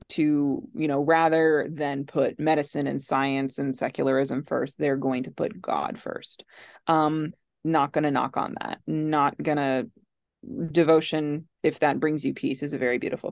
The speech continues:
thing. Um, but I think, I think it speaks to, um, Father Karras's character in this moment, that there's still that aversion of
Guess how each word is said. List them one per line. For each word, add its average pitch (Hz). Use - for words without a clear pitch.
thing. -
Um, 156
but 196
I 175
think, 196
I 170
think 185
it 160
speaks -
to, 156
um, 139
Father 151
Karras's 143
character -
in 151
this 143
moment, 101
that 156
there's 151
still 139
that -
aversion -
of 135